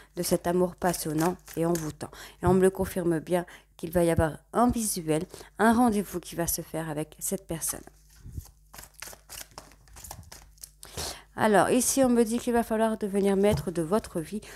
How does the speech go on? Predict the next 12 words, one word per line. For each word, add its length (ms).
reprendre, 480
hein, 100
le 120
contrôle 440
de 80
votre 380
vie, 220
donc 180
vous 220
ou 60
votre 300
autre. 280